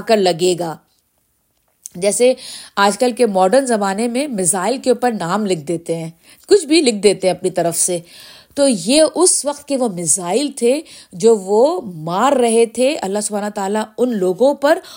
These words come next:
اور ان پہ literally ان پتھروں پہ نام لکھا ہوا ہوتا تھا۔ اور نہیں ہے وہ بستی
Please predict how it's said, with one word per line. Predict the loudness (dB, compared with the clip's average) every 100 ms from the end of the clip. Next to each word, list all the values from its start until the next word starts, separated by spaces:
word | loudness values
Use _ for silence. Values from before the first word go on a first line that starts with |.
| -12
اور | 0 0 0
ان | -6 -6
پہ | -2 -2 -2 -6 -18 -4
literally | -2 -2 0 0 4 4 2 _ _ 0
ان | 0 2
پتھروں | -2 -2 0 0
پہ | 0 0 -4 -4
نام | 0 0 2
لکھا | -2 0 0
ہوا | 0
ہوتا | -2 -4 -4
تھا۔ | -4 -8 -8 _ -20 -20 -20 -20 -20 -20 _ _ -20 _ _ _
اور | 2 2
نہیں | 2 -2 0 0
ہے | 2
وہ | 2
بستی | 2 0 -2 -6